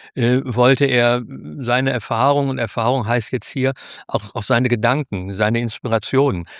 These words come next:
äh, die er immer, äh, bei seiner Entwicklung hatte, äh, wollte er zu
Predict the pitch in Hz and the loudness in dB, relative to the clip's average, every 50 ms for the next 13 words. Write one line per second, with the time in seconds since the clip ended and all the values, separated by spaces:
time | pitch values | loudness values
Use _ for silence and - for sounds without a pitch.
0 | - - _ - 113 110 107 104 104 117 120 117 117 - 117 113 110 113 - 131 | -20 -18 _ -4 -4 -2 -2 -2 -2 0 0 2 2 2 2 2 2 2 2 0
1 | 127 123 117 117 117 107 104 110 123 - - 117 110 107 107 110 110 117 147 143 | 0 2 4 4 2 2 0 -4 -6 -4 -4 0 2 2 2 2 0 -2 -6 -6
2 | 139 131 123 107 117 110 110 104 120 110 104 110 110 113 107 - - - - 117 | -8 -8 -4 0 0 2 2 2 2 2 2 2 0 -2 -2 -4 -6 -6 -4 -4
3 | 104 95 104 104 - 123 110 - - - - - _ - 117 110 113 120 120 104 | -2 -2 -2 -2 -2 -4 -4 -4 -10 -18 -20 -12 _ 0 2 2 2 2 2 2
4 | 113 113 113 - 135 110 107 104 - - - 123 110 | 4 4 4 2 2 0 0 -2 -4 -4 -4 -6 -6